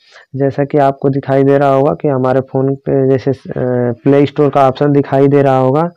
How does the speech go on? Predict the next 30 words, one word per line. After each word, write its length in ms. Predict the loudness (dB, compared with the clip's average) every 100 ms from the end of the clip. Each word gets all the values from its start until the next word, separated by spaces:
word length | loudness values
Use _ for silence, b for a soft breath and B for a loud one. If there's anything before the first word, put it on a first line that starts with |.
| B B B -4
उस 140 | -4
पर 140 | -2 0
कुछ 220 | 2 2
देर 320 | 2 2 2 -2
तक 100 | -4
प्रेस 440 | -4 -2 0 2
करके 320 | 0 0 0
रखना 320 | 0 0 0 0
है। 200 | -2 -6 _ B B B B -2
दोस्तों, 320 | -2 0 2
यह, 200 | 2 0
अ, 360 | -2 -6 -6 -4
जैसे 360 | -2 -2 -2
तरीका 420 | 0 2 2 0 -2
किसी 500 | -4 -4 -2 0 2
भी 100 | 2
Android 400 | 2 2 2 0
phone 280 | -2 -4
पर 180 | 0 0
आप 260 | 2 0 -2 0
लगा 280 | 2 2 -2
सकते 360 | -4 -6 -2
हैं। 200 | -2 -4 -8 B -12 -8 B B _ _ _ _ _ _ _ _ _ _ -20 -4
तो 100 | -2
Play 240 | 2 2 2
Store 200 | 0 0
को, 380 | -2 -6 -8
को 200 | -2 -2
कुछ 320 | 0 -2 -4 0
देर 180 | 2